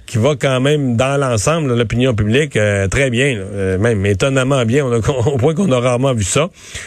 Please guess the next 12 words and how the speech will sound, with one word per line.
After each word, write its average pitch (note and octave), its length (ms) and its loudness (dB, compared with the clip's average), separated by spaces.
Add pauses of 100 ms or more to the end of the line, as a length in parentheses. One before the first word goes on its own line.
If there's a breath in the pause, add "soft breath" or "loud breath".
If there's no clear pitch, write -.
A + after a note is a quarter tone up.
(100)
Donc, C3+ 200 0
faut, - 260 -8 (120)
faut - 100 -2
pas B3 200 0
non E3+ 200 0
plus G3 200 2
s'attendre E3 540 0
à B2+ 60 2
une, A2+ 240 -2
une A2+ 140 2
véritable B2+ 460 0
révolution. A2 600 0